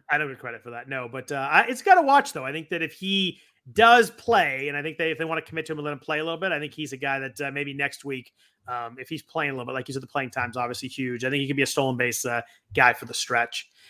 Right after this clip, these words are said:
Did you do anything? Speaking of stolen base guys for the stretch, did you do anything with Andres Gimenez, the, uh, the Indians, uh, I guess the Guardians or whatever we're calling them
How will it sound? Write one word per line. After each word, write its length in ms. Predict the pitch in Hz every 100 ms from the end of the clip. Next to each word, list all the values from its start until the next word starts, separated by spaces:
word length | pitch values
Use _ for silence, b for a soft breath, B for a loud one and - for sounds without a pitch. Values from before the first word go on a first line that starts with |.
| b b
Did 120 | 180 160
you 140 | 262
do 160 | 294 285
anything? 180 | 277
Speaking 220 | 208 320 349
of 60 |
stolen 240 | - 269 247
base 120 | 220
guys 200 | 208 196
for 80 | 170
the 60 |
stretch, 260 | - 190 143
did 80 | 165
you 240 | 240 240
do 160 | 147 208
anything 280 | 220 214 220
with 100 | 185
Andres 440 | 170 180 180 175 -
Gimenez, 540 | 151 151 143 120 -
the, 240 | 143 143
uh, 140 | 139 135
the 200 | 147 156
Indians, 460 | 156 156 151 131
uh, 180 | 139 127
I 40 | 123
guess 180 | 131 -
the 160 | 123
Guardians 480 | 113 123 127 131 123
or 20 |
whatever 260 | 135 196 151
we're 60 |
calling 360 | 127 135 131 127
them 200 | 123 123